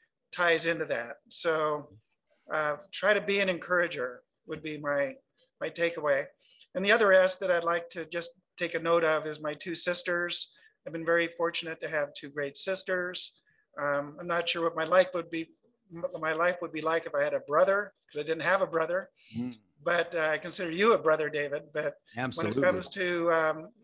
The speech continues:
Speaker 1: my two sisters, I've been very grateful to have two loving sisters in my life.
Speaker 2: I, I think we're clearly two brothers from two different mothers.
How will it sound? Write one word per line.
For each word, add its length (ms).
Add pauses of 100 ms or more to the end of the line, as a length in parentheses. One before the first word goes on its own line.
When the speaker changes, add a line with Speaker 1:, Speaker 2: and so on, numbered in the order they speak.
(200)
Speaker 1:
my 120
two 200
sisters, 480
I've 140
been 120
very 400 (400)
grateful 400
to 120
have 280
two 380
loving 340
sisters 460
in 100
my 100
life. 320 (680)
Speaker 2:
I, 100
I 100
think 240
we're 140 (180)
clearly 500
two 260
brothers 440
from 200
two 180
different 300
mothers. 480